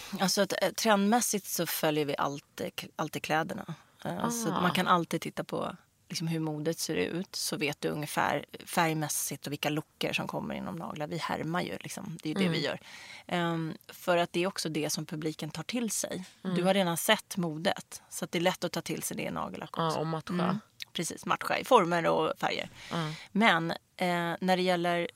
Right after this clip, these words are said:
Speaker 1: eh, material och sånt så har vi ju varit lite svältfödda <laughs> sen gellacket. Att det
Speaker 2: Ja.
Speaker 1: har inte kommit så mycket nytt. Det har försökts på någon slags dippgrej som var jättestort också, typ tvåtusen, men aldrig kom igång.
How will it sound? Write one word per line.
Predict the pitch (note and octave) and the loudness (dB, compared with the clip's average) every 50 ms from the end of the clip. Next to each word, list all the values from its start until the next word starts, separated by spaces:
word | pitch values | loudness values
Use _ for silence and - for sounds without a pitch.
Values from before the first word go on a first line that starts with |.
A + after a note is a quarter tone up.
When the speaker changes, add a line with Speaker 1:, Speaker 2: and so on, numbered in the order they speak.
| - _ _ _ - _ - - | -14 _ _ _ -20 _ -20 -10
Speaker 1:
eh, | - G3 G3 G3 F#3+ F#3+ - G3 | -8 -4 -4 -2 -2 -4 -4 -4
material | F#3 F#3 F#3 - - A3 G#3+ A#3 C#4+ E4+ F4 D#4 B3 F#3+ | -4 -4 -4 0 2 4 6 6 6 6 6 4 4 4
och | E3+ | 2
sånt | - E3+ E3 E3+ D#3 - | 2 -2 -2 -4 -6 -4
så | - F3 | -2 0
har | E3+ E3 E3 | 0 2 2
vi | E3+ | 2
ju | E3+ | 4
varit | D#3+ D#3 C#3+ - - | 4 4 4 4 2
lite | G3+ G#3 - A3 | 0 0 2 -2
svältfödda | - - F#3+ D#3 D3+ - - - C#3+ - - - - | 6 8 8 8 8 2 -2 -2 -2 0 0 -2 -2
<laughs> | |
sen | - G#3+ G3 - | -2 -2 4 6
gellacket. | A3+ B3 A3+ G3+ F3+ A3+ G#3+ - - E3 D#3+ - | 6 8 8 8 6 6 6 4 2 0 2 4
Att | F3+ F#3 | 4 6
det | F3 | 8
Speaker 2:
Ja. | E3+ | 6
Speaker 1:
har | F3 | 6
inte | F3 E3+ | 6 2
kommit | - G3+ F#3 F3+ G3 G3 - | 6 6 6 6 6 0 0
så | F#3 | 0
mycket | E3 D#3 - - E3 E3 | -2 -2 -2 -2 -4 -2
nytt. | F3 F3+ F#3 - _ - - - | -2 -2 -2 -4 _ -12 -14 -10
Det | - E3+ E3+ | -2 0 0
har | E3 E3 | 0 0
försökts | D#3+ - F3 - - F#3+ F#3 F#3 F3 - _ - - - - - - _ - - - - - - - - - - _ - | 0 -2 -2 2 4 4 4 4 2 0 _ -16 -14 -14 -14 -14 -16 _ -20 -20 -20 -20 -20 -20 -20 -20 -20 -20 _ -4
på | - F#3 F3+ | -2 0 2
någon | F3 E3+ | 2 0
slags | - - E3 - - - | 2 0 -2 -2 -2 -6
dippgrej | F3+ D#3 F#3+ F#3 - _ _ _ _ - F3 E3 D#3+ D#3+ F#3 G3+ A#3 C4 C4+ C4 C4 B3+ A3+ | -2 0 0 0 -2 _ _ _ _ 2 2 2 2 4 4 6 8 8 8 6 4 2 0
som | - - G3+ F3+ F3+ E3 | 2 2 4 4 4 4
var | E3 D#3+ D#3 D#3 E3 | 6 6 6 6 6
jättestort | F3 D#3+ D#3+ - - D#3+ - - E3+ - G#3+ | 4 2 -2 -2 -4 -4 -2 -2 0 0 0
också, | G#3 - - - A2 F2+ - | 0 0 0 -2 -2 -2 -2
typ | - D#3 - _ _ - - - _ _ - | -4 -4 -4 _ _ -20 -20 -20 _ _ -8
tvåtusen, | - D#3+ D#3 - - D3+ C3+ D3+ - - - - - | -4 -4 -2 -2 -2 -4 -2 -2 -4 -4 -4 -4 -4
men | - - - | -6 -4 -2
aldrig | - D#3 D#3 D#3 | -2 -2 -4 -4
kom | - E3+ D#3+ D3+ | -6 -6 -6 -6
igång. | - - - - - F3 | -4 -4 -4 -4 -4 -6